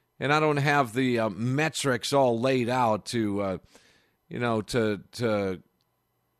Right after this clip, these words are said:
quantify that at all. But I just, in general, you know, you had the streak of one run or less, five innings or more for the starting rotation, going eight straight games doing that.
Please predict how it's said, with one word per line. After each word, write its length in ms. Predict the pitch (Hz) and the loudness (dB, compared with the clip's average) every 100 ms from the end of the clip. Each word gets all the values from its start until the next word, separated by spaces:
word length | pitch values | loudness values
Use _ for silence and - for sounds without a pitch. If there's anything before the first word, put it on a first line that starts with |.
| - | -20
quantify 680 | - 170 196 185 - 120 107 | -2 2 4 2 2 2 2
that 240 | 110 107 104 | 0 0 -2
at 120 | 98 | -2
all. 360 | 92 95 92 - | -2 -2 -4 4
But 360 | 160 143 131 - _ _ _ _ _ _ _ - | 6 6 4 -2 _ _ _ _ _ _ _ -12
I 80 | |
just, 300 | 147 180 - | -2 -2 0
in 140 | 254 190 | 0 0
general, 720 | - 147 175 160 120 117 - - _ | 2 2 2 2 2 2 -4 -20 _
you 160 | - 127 | -12 -4
know, 100 | 147 | 0
you 160 | 156 156 | 2 2
had 120 | 151 | 2
the 100 | 139 | -2
streak 420 | - 180 180 - | 0 0 0 4
of 280 | 147 123 117 | 4 4 -2
one 380 | 110 117 151 147 | -4 0 2 2
run 180 | 151 | 4
or 100 | 147 | 2
less, 680 | 120 131 147 147 - - - _ _ _ _ _ - | 2 2 2 2 -2 -4 -8 _ _ _ _ _ -4
five 340 | 120 131 147 | 2 2 4
innings 300 | 156 151 143 | 2 2 0
or 80 | 156 | 0
more 460 | 147 147 147 156 | 4 6 6 4
for 100 | 143 | 2
the 100 | 147 | -4
starting 380 | 139 160 147 151 | -2 2 2 2
rotation, 640 | 139 131 - 143 143 156 143 | 0 0 0 0 0 -2 0
going 300 | 131 131 131 | 0 0 -2
eight 240 | 147 151 | 0 0
straight 380 | - - 147 127 | 0 2 2 2
games 320 | 143 143 127 | 0 0 0
doing 280 | - 190 175 | 2 2 2
that. 180 | 143 | -2